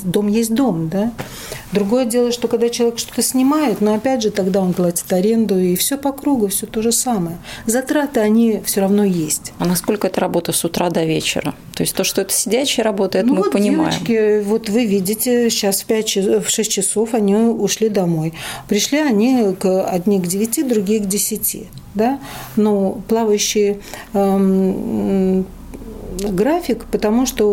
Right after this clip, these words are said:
Speaker 1: у каждой женщины, ну, какие-то свои есть, э, нюансы, и семейные, и по здоровью, там, или ещё что-то, да. Поэтому, ну, например, наша фирма, она, э, идёт навстречу, если человеку удобно, вот, например, есть девочка, которая удобно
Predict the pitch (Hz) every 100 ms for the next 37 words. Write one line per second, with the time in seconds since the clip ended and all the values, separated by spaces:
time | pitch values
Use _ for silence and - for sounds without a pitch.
0 | 202 - 196 196 214 202 208 202 240 262
1 | - 208 202 202 240 226 202 220 220 196
2 | 196 196 208 196 190 185 190 - 208 196
3 | 202 196 196 226 208 214 202 208 233 262
4 | - 190 190 214 208 247 233 202 196 185
5 | 180 180 180 185 180 196 240 202 196 180
6 | 180 190 - 240 233 196 185 180 233 -
7 | - - - - 202 208 208 202 208 208
8 | 196 202 202 220 294 226 - 180 175 175
9 | 185 220 240 - - - - 196 185 185
10 | 185 208 202 190 - 220 240 - 247 190
11 | 196 - 190 202 196 208 196 190 190 190
12 | 180 175 170 185 180 180 180 180 175 190
13 | 226 - 185 202 190 180 180 180 208 196
14 | 175